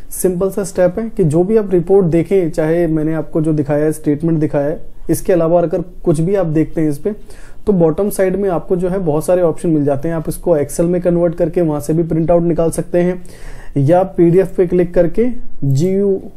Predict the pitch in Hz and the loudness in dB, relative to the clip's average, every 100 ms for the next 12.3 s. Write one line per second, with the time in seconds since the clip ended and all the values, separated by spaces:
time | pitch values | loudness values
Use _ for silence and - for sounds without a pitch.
0 | - - - - - 160 156 143 170 185 | -14 -14 -14 -16 -8 0 2 4 2 4
1 | 175 170 165 156 156 175 185 208 220 - | 4 4 2 4 4 4 2 0 -6 -10
2 | - - - 160 170 - 175 160 151 151 | -12 -8 0 0 0 0 2 2 0 -2
3 | 156 147 143 143 143 135 180 151 143 143 | -2 -2 -6 -4 -4 -4 -2 0 0 -2
4 | 156 190 151 139 156 143 165 226 - - | -2 0 2 0 0 -2 -2 -6 -10 -16
5 | - 160 190 208 196 - 180 180 185 160 | -4 2 2 2 -2 0 -2 -2 -2 -2
6 | 135 156 143 139 143 135 143 135 135 202 | -2 0 0 0 -2 0 0 -2 -2 -4
7 | 208 - - - - 147 139 135 156 156 | -6 -12 -12 -12 -4 -2 0 0 0 0
8 | 120 123 127 120 - - - - - - | 0 -2 -2 -4 -8 -12 -12 -14 -14 -16
9 | - - 147 160 196 196 190 170 202 196 | -6 0 2 4 2 2 -2 0 -2 0
10 | 185 202 165 135 - 202 190 196 202 202 | 0 2 2 2 0 0 2 2 0 2
11 | 185 147 - 175 180 175 - 156 170 - | 0 0 0 0 2 0 2 0 0 2
12 | 180 202 | 0 0